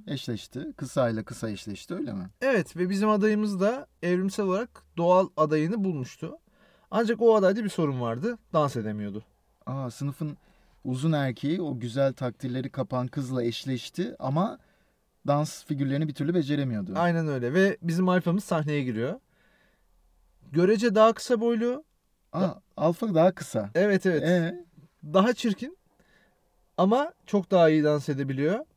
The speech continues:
Speaker 2: Özellikle ayak hareketleri ve tempo kabiliyeti çok yüksek. Ritim duygusu olan biri. Belli hareketlerle hepimizin takdirini kazanıyor ve eş seçilim yeteneği kazanıyor. Çünkü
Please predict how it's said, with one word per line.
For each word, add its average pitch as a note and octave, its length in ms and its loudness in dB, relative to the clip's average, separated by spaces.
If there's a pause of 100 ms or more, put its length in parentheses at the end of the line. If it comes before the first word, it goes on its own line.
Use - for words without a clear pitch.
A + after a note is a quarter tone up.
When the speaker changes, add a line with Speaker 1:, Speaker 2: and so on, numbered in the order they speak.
(280)
Speaker 2:
Özellikle D#3 540 0
ayak C#3+ 260 2
hareketleri D3 560 -2
ve D3+ 100 0
tempo D3 380 -4
kabiliyeti C#3 520 -2
çok D#3 220 -6
yüksek. D#3+ 360 -10 (360)
Ritim D#3 300 -2
duygusu B2+ 320 -6
olan A2+ 220 -6
biri. F3 200 -8 (1200)
Belli A3+ 260 2
hareketlerle F3+ 580 4
hepimizin F#3+ 340 -2
takdirini G#3 440 -2
kazanıyor G#3+ 500 -2 (260)
ve F#3 160 -4
eş - 440 0 (140)
seçilim G3 560 0
yeteneği D#3+ 420 0
kazanıyor. A#2 420 -6
Çünkü G#3 380 -6